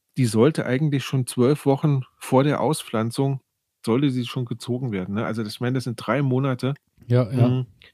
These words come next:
Speaker 1: das ist schon wirklich ein langes Zeitfenster. Ähm, Paprika sind's immerhin noch zehn Wochen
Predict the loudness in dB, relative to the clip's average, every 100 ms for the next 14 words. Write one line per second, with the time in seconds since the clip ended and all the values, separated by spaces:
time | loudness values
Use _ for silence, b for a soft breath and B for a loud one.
0 | _ _ -8 -6 0 2 2 0 -4 -4
1 | -2 0 2 0 -2 -2 -2 0 -2 -2
2 | -2 -4 -4 b b b _ _ 0 2
3 | 2 0 -2 0 0 0 0 0 0 -2
4 | -2 0 2 2 0 -2 -2 2 2 4
5 | 2 2 2 2